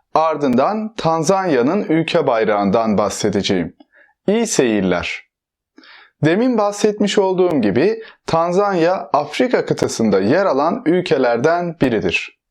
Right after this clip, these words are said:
Konum olarak kıtanın doğusundadır. Ekvator çizgisine yakındır. Dünyanın güney yarım küresindedir. Tanzanya'nın doğuda Hint Okyanusu'na kıyısı vardır. Güneyde Mozambik,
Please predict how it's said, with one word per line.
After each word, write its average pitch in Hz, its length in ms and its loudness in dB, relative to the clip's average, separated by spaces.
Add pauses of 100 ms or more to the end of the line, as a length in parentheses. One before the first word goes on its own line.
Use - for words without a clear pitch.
(420)
Konum 247 300 0
olarak 127 420 2
kıtanın 208 520 0
doğusundadır. 131 960 0 (480)
Ekvator 175 580 0
çizgisine 175 640 0
yakındır. 127 800 0 (360)
Dünyanın 185 720 2
güney 180 360 0
yarım 143 380 0
küresindedir. 92 1080 -2 (420)
Tanzanya'nın 190 920 0
doğuda 143 460 2
Hint 233 420 0
Okyanusu'na 170 760 0
kıyısı 127 460 0
vardır. - 600 -4 (420)
Güneyde 165 540 0
Mozambik, 123 880 0